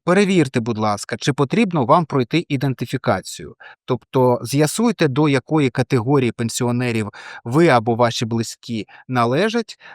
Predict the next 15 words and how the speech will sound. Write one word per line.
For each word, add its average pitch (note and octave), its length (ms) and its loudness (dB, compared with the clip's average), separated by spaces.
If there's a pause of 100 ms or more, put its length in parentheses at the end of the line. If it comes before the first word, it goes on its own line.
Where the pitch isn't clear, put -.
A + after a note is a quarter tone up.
(160)
Перевірити, C#3+ 880 2
е, A#2 380 -4
все C3 260 -4
це B2+ 140 -4
можна A2+ 500 -2 (100)
на A#2 440 -2
порталі B2+ 720 2 (120)
Пенсійного A#2 540 -4
фонду, G#3+ 560 -2 (600)
а, A#2 380 -2
у C3+ 220 0
спеціальному A#2 960 0 (300)
розділі A2+ 640 0
«Моя A#2+ 460 2
ідентифікація». F3 1120 -2